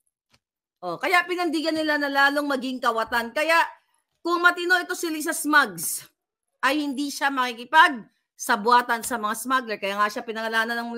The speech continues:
ng Smugs eh. Ulitin ko, mga kababayan.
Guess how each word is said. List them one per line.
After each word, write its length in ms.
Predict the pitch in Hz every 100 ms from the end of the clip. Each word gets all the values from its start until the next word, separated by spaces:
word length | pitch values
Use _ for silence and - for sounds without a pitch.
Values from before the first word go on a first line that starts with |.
| 233 _ _
ng 120 | 233 247
Smugs 420 | - 277 302 - 214
eh. 180 | 151 _ _ _ -
Ulitin 480 | 320 349 349 320
ko, 160 | 311 294
mga 240 | 254 233
kababayan. 800 | 233 226 214 208 196 180 165 160